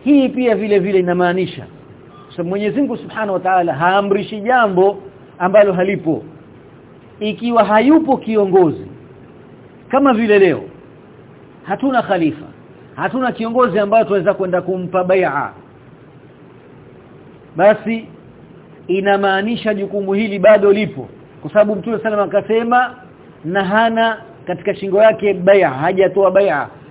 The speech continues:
hajatekeleza." Ni kwa maana kwamba ikiwa hayuko huyo khalifa wa kupewa hii bai'a, jukumu linarudi kwetu sisi kumtafuta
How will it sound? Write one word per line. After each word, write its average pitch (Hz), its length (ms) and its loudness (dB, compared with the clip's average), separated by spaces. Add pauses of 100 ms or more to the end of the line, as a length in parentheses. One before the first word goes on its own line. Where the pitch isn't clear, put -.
hajatekeleza." 202 1000 0 (720)
Ni 170 100 -6
kwa 208 200 4
maana 233 320 0
kwamba 208 260 2
ikiwa 202 380 -2
hayuko 233 320 0
huyo 208 160 4
khalifa 196 400 -2
wa 180 80 2
kupewa 170 420 0
hii 175 80 0
bai'a, 180 400 0 (460)
jukumu 226 500 0
linarudi 196 440 0
kwetu 180 280 -2
sisi 180 260 -8
kumtafuta 185 880 -2